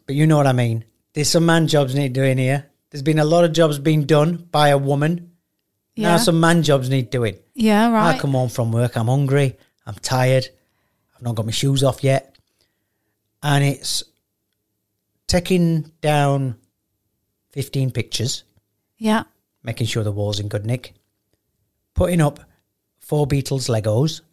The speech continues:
Speaker 1: which I got you for Christmas.
Speaker 2: Yeah, which we talked about
Speaker 1: And
Speaker 2: ages ago.
Speaker 1: they're beautiful, they're great, they're like mosaics. And then we moved the record player. So now we've got a Beatles corner almost,
Speaker 2: Oh,
Speaker 1: record player and
Speaker 2: yeah,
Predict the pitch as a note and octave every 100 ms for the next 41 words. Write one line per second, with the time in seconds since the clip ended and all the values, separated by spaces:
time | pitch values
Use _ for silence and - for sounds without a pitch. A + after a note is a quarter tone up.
0 | _ - B2+ B2+ B2 - C3 C3 A#2+ B2
1 | - G#2 A#2 C#3+ - A#3+ B3 A#3+ A3+ A3
2 | G#3+ A3 G#3+ G#3 - A#3 A#3 B2+ A3+ G#3+
3 | A3+ - D#3 C#3 D3 B2 A#2+ B2 D3 C3+
4 | C#3+ C3 C3 B2+ B2+ C3 B2 A2 A#2+ C3
5 | - _ _ _ _ _ _ _ _ -
6 | C3 C#3+ C#3 C#3 - _ _ _ _ _
7 | _ _ _ _ _ _ _ _ _ _
8 | _ _ - C#3 B2 - _ _ _ C#3+
9 | D3+ D#3 D#3 - - C3 B2+ B2 A2+ -
10 | A#2 B2+ C3 D3 D3 B2+ - C3+ A#2+ B2+
11 | C#3+ C#3 C#3+ D#3+ D#3 C3+ B2+ - D3+ D3+
12 | C3 A#2 A#2+ A#2 C3+ A#3 - G#3+ - B2+
13 | A#2+ A3